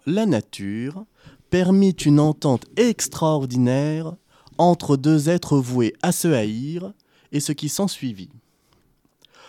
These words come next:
Paris, été deux mille vingt-deux. Dimanche à midi, entre le Trocadéro et la place Clichy. Rue Bondé, nappe de soleil et gazon jaune.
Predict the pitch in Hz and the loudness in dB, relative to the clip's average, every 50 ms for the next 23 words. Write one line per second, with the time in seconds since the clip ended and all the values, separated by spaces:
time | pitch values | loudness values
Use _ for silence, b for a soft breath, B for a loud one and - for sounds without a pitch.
0 | b b b b b _ - 208 202 180 196 196 202 - - _ _ _ _ _ | b b b b b _ 2 2 4 4 2 0 0 -4 -8 _ _ _ _ _
1 | - 143 143 - 196 180 135 131 127 147 160 147 120 113 117 107 92 90 - - | -4 -4 -2 -2 -4 0 2 4 4 6 4 4 2 0 0 0 -2 -4 -6 -6
2 | - - b b b b b b b b b - _ _ - 127 120 139 135 151 | -12 -20 b b b b b b b b b -20 _ _ -14 -2 2 4 4 6
3 | 180 202 - 180 151 143 123 101 87 - - _ _ _ b b b b b b | 4 2 0 0 0 0 -2 -2 -6 -14 -18 _ _ _ b b b b b b
4 | b b b _ _ _ _ - 139 131 120 - - - 110 98 104 - - - | b b b _ _ _ _ 2 4 4 4 2 0 -2 -2 -2 -2 -2 -2 -2
5 | 233 - - 151 127 120 113 101 104 101 107 - - - _ _ _ - 131 117 | 0 2 2 2 4 2 2 2 2 2 2 0 -4 -10 _ _ _ -6 -4 -4
6 | 117 - - 165 185 180 - - - - 113 - - - - - _ _ _ _ | -4 -4 -6 -6 -6 -6 -6 -8 -8 -8 -8 -6 -6 -8 -10 -12 _ _ _ _
7 | _ _ _ _ _ b b b b b b - 117 143 151 143 131 127 120 110 | _ _ _ _ _ b b b b b b -10 -6 -4 -4 -4 -4 -6 -6 -6
8 | 104 104 123 - _ _ _ _ _ b b b b b b b b 113 131 156 | -6 -8 -10 -12 _ _ _ _ _ b b b b b b b b -2 -2 -2
9 | 185 185 - 147 135 139 135 - - 156 151 139 135 135 147 175 180 190 - - | -2 -4 -8 -12 -10 -8 -8 -8 -6 -6 -4 -4 -4 -4 -4 -4 -6 -8 -10 -10
10 | 123 110 110 123 131 117 107 110 98 92 92 92 - - - | -10 -8 -6 -8 -8 -6 -8 -10 -10 -10 -14 -18 -18 -18 -20